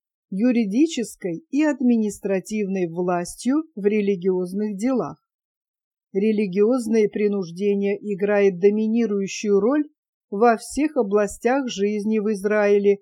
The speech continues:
несмотря на то, что значительная часть его граждан неверующие.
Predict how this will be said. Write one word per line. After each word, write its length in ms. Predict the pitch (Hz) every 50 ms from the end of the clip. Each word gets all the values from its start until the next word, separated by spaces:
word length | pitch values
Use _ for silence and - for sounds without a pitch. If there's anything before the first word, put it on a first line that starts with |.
| _ _ _ _ _ _ _ _ -
несмотря 640 | 240 285 311 320 - 330 339 330 339 294 277 247
на 160 | 240 233 233 226
то, 260 | 226 - 208 185 175
что 300 | - - - - 196 185
значительная 840 | 160 170 202 220 240 233 - 349 359 339 339 254 220 196 190 185 175
часть 480 | 160 - - 202 185 170 - - - -
его 280 | 185 185 165 180 175
граждан 720 | 165 160 180 185 190 214 254 269 247 233 247 247 254 254 247 _ _ _ _ _ _ _ _
неверующие. 1400 | - 202 214 285 349 302 - 214 208 202 196 180 180 185 185 180 175 180 - - - - 190 175 170 170 165 165